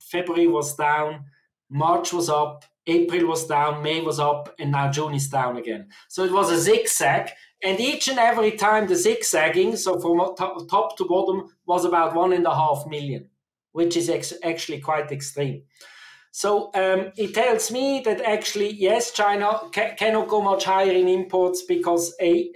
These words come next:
they, they po-, po-, pot-, potentially actually have storage issues once they produce the products. And now that is not something I can confirm, Jack.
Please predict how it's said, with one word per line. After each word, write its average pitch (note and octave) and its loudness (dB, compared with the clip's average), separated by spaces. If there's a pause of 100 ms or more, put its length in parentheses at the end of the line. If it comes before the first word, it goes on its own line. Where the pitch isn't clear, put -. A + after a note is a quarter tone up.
(160)
they, F3 0
they E3+ 2
po-, G3 -4 (260)
po-, G#3+ -2
pot-, F#3+ -2 (260)
potentially F3+ -2 (360)
actually E3+ -2
have E3+ 2
storage F#3 0
issues E3+ -2 (300)
once F3+ 0
they E3+ 0
produce E3+ 2
the C#3+ -18
products. - -6 (580)
And - -4
now B3+ 2
that C4+ 2
is B3+ -6
not B3 -2
something A3 -2
I F#3 2
can F3+ -2
confirm, D#3+ -4
Jack. - -6